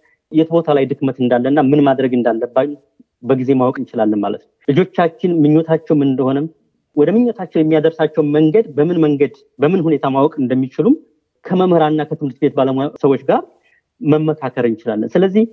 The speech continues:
ከልጆቻቸው ትምህርት ቤቶች ጋር የጠበቀ ግንኙነት መፍጠር አለባቸው። ይህን ለማድረግ ሁለተኛ ወላጆች አሁንም በፍጥነት ከሚለዋወጠው የስራ ዓለም አንጻር በልጆቻቸው የሙያ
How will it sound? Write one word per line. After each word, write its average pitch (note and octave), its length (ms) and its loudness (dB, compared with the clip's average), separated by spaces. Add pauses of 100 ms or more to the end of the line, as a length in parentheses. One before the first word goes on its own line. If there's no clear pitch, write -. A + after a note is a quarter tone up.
(260)
ከልጆቻቸው F#3 600 -2
ትምህርት D3+ 220 -10
ቤቶች D3+ 260 -4
ጋር G#3+ 160 0
የጠበቀ D#3+ 520 -2 (100)
ግንኙነት C#3 480 4
መፍጠር C3+ 300 -2
አለባቸው። A2 500 0 (260)
ይህን C#3 220 2
ለማድረግ A2+ 360 -2
ሁለተኛ G3 400 0 (720)
ወላጆች D#3+ 480 0
አሁንም F3+ 320 0 (1040)
በፍጥነት F#3+ 460 -2
ከሚለዋወጠው D3 640 0
የስራ D3 260 0
ዓለም C3+ 220 -2 (140)
አንጻር C#3 340 -2 (500)
በልጆቻቸው D#3 880 -4 (420)
የሙያ B2+ 760 4